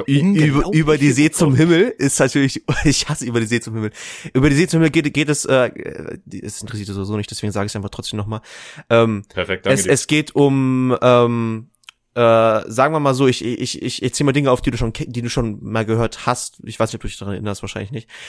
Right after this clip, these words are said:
Speaker 1: Ähm, das Porpentine und, ähm, Martin Ten Bones.
Speaker 2: Sagt mir nichts.
Speaker 1: Das ist dieser riesige Hund neben Barbie in Traum.
Speaker 2: Ach, der Typ, ja.
Speaker 1: Genau, und der hat, der hat über das Porpentine geredet. Das ist, das, das ist so ein, so, so ein Amulett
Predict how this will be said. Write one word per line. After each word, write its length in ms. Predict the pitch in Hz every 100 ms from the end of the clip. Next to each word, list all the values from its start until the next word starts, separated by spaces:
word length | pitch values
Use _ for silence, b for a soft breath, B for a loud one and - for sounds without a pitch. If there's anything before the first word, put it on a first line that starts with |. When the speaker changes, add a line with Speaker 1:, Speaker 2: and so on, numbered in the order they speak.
| B -
Speaker 1:
Ähm, 160 | 120 117
das 140 | 113
Porpentine 640 | - 302 175 139 147 143
und, 340 | 110 117 110 -
ähm, 420 | 117 107 104 101 - _ b b
Martin 340 | 113 113 117
Ten 200 | 107 113
Bones. 380 | 101 95 95 - _ _ _ _ _ _ _ _ _ _ _ _ _ _
Speaker 2:
Sagt 220 | 95 -
mir 80 | 95
nichts. 300 | 92 - - B B -
Speaker 1:
Das 240 | 127 - 135
ist 280 | 127 -
dieser 300 | 123 139 135 -
riesige 440 | 117 139 147 127
Hund 200 | 156 175
neben 220 | 175 175
Barbie 260 | 170 185 190
in 100 | 156
Traum. 300 | - 156 226 _ -
Speaker 2:
Ach, 260 | 101 95
der 260 | - 95 87
Typ, 220 | - 90
ja. 40 | 131
Speaker 1:
Genau, 300 | 131 156 143
und 320 | 131 113 117
der 80 | 135
hat, 160 | 156
der 80 | 143
hat 60 | 143
über 120 | 131
das 80 | 131
Porpentine 400 | - 131 127 113
geredet. 180 | 110 104
Das 100 | 113
ist, 140 | 113
das, 180 | 113 -
das 140 | -
ist 120 | 120 -
so 100 | 117
ein, 120 | 110
so, 160 | 107 110
so 60 |
ein 60 | 110
Amulett 460 | 113 110 110 -